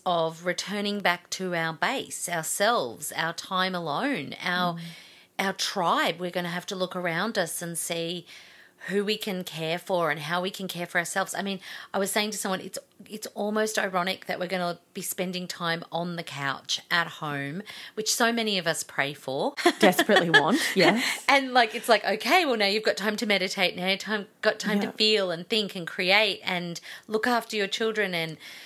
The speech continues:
Speaker 1: connect back with your partner and have those conversations. But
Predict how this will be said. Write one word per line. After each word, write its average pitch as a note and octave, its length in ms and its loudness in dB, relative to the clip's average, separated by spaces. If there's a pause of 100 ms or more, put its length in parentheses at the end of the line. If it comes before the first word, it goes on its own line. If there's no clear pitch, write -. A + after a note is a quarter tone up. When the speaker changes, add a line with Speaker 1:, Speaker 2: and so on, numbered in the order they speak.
(240)
Speaker 1:
connect A3 360 2
back G#3+ 220 4
with A3 140 -4
your G3+ 80 -2
partner - 260 0
and F#3+ 100 -6
have F#3+ 160 -2
those F#3 140 -2
conversations. G3 680 -2
But - 180 -2